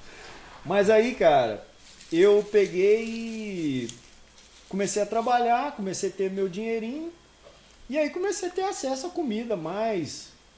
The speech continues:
mais comida. E aí eu comecei, é, mas nem por isso eu engordei. Eu fiquei um tempo aí, até os vinte e cinco anos, que o metabolismo da gente tá bem acelerado.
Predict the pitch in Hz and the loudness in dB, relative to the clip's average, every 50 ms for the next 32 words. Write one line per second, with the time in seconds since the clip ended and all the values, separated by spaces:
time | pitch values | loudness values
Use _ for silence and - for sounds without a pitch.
0 | _ _ _ 156 156 170 175 175 - 285 294 277 214 196 180 139 117 101 92 - | _ _ _ -10 -8 -6 -6 -8 -8 -8 -6 -4 -2 -2 -2 -2 -4 -8 -10 -12
1 | - - _ _ _ _ _ _ - - - 190 220 233 226 240 269 302 320 302 | -18 -20 _ _ _ _ _ _ -20 -18 -10 0 4 4 4 4 4 2 2 2
2 | 247 180 131 110 110 120 - - 175 202 190 240 240 247 226 208 - 220 220 220 | 2 0 0 0 -4 -6 -4 -2 -2 -2 -2 -2 -2 -2 -2 0 2 4 4 4
3 | 240 233 - - - - _ - 208 190 190 190 190 185 180 180 175 170 165 156 | 4 0 -6 -14 -20 -20 _ -10 -6 -4 -4 -2 -2 -4 -2 -2 0 2 2 2
4 | 151 147 143 135 131 127 123 117 113 107 - - - _ _ _ _ - - _ | 2 2 0 0 -2 -4 -4 -4 -6 -6 -10 -16 -20 _ _ _ _ -20 -20 _
5 | - _ - - - - - - - 185 202 220 220 196 226 277 320 311 294 349 | -20 _ -20 -20 -20 -20 -20 -16 -4 2 4 4 4 4 2 -2 -2 0 0 0
6 | 262 233 262 254 - 311 311 294 302 302 311 302 254 226 190 147 156 156 143 123 | 0 2 0 0 0 0 0 -2 -2 0 0 2 2 2 2 0 -2 -4 -4 -4
7 | 123 135 139 - - 220 226 226 233 254 247 208 - - 202 214 226 233 233 233 | -4 -4 -4 -4 -6 -8 -8 -6 -6 -6 -8 -8 -4 -4 -2 -2 0 -2 -2 -2
8 | 190 175 180 196 202 - - - 208 220 226 208 156 151 175 247 262 262 - - | -2 -2 0 0 -2 -2 -2 -4 -4 -2 -2 -4 -4 -6 -6 -8 -8 -8 -8 -8
9 | 226 220 - 185 160 175 196 202 190 202 190 180 180 196 180 160 156 151 151 151 | -8 -8 -8 -8 -8 -6 -6 -8 -8 -8 -10 -8 -6 -6 -6 -6 -6 -4 -4 -6
10 | 135 143 135 127 123 127 131 127 - 165 131 117 151 196 208 196 - 165 147 139 | -6 -6 -4 -4 -4 -4 -6 -6 -6 -6 -6 -4 -8 -8 -8 -8 -8 -8 -8 -8
11 | 131 131 165 190 214 202 143 | -6 -4 -4 -4 -4 -4 -6